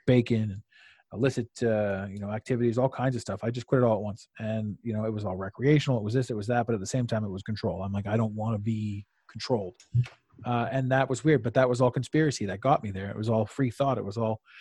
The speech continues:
you know, these things. So I feel like I've run a complete tangent here, and I don't know where I was going with any of this. Um, oh, the witch hunts, the witch hunts. So the witches knew,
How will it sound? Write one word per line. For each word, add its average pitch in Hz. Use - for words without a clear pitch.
you 123
know, 110
these 113
things. 139
So 135
I 156
feel 214
like 139
I've 123
run 156
a 120
complete -
tangent 143
here, 107
and 104
I 123
don't 160
know 131
where 127
I 120
was 110
going 143
with 104
any 101
of 95
this. 101
Um, 113
oh, 175
the 151
witch 262
hunts, 92
the 139
witch 190
hunts. 98
So 170
the 165
witches 190
knew, 151